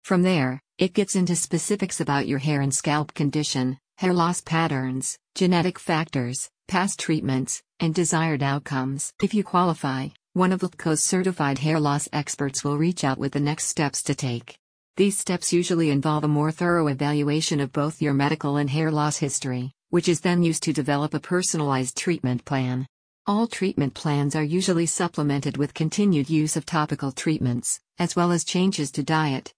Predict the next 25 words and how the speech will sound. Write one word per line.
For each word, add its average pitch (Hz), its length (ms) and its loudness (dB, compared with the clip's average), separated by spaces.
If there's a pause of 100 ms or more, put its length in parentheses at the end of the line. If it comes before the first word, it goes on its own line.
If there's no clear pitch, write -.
(140)
exercise, 120 760 -2 (180)
and 147 160 0
hygiene. 131 640 -2 (120)
Potential 208 480 2
hair 151 220 0
recovery 151 540 0
treatments 143 540 -2
include 160 400 0
laser 151 340 0
hair 156 240 -2
therapy, 135 640 -2 (200)
surgical 185 500 0
hair 156 240 0
transplant, 160 840 -2 (180)
minoxidil, 160 920 0 (180)
and 175 160 2
Propecia, 170 640 -2 (240)
all 196 180 4
of 165 140 0
which 151 240 0
are 143 120 -2
offered 156 360 -2
by 139 160 0
the 139 80 -2
ltco. 131 480 -4